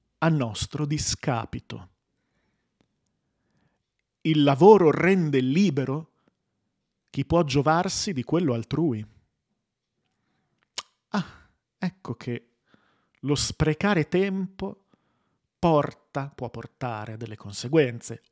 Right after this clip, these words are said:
o possiamo dargli una, una definizione, possiamo iniziare a capire che cosa potremmo intendere. Il lavoro rende libero chi può giovarsi di quello altrui. Da che parte vogliamo stare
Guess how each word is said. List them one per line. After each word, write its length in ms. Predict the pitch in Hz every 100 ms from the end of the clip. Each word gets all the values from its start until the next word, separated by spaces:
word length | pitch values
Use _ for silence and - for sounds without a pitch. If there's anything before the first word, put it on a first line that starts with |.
| _ -
o 100 | 156
possiamo 560 | 156 - - 175 160
dargli 640 | 147 160 139 127 123 131 131 _ - - _ _ -
una, 460 | 139 127 117 110 - _ _ _
una 180 | - 147
definizione, 840 | 139 - 135 131 - 220 147 120
possiamo 280 | 113 127 139
iniziare 260 | 135 - 143
a 40 |
capire 280 | - 123 175
che 120 | 131
cosa 400 | - 135 131 120 - - _ _ _ _
potremmo 380 | 147 170 156 151
intendere. 920 | 147 143 185 143 113 110 107 107 - _ _ _ _ _ _ _
Il 120 | 131
lavoro 260 | 139 165 170
rende 260 | 147 151
libero 280 | 131 190 156
chi 120 | 135
può 140 | - 151
giovarsi 440 | 139 143 160 -
di 80 | 131
quello 240 | - 139
altrui. 520 | 120 113 170 143 113 117
Da 120 | 127
che 100 | 131
parte 260 | 139 185 131
vogliamo 280 | 131 147 127
stare 520 | - 165 123 110